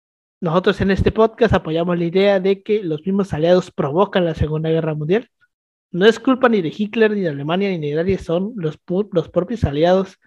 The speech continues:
que se pasan de reata con los países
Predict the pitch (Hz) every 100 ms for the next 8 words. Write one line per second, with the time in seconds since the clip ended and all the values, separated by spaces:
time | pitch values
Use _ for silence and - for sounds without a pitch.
0 | _ _ _ _ _ - 190 - - -
1 | 196 226 202 175 160 175 190 190 170 151
2 | 139 139 _ 160 143 147 - 156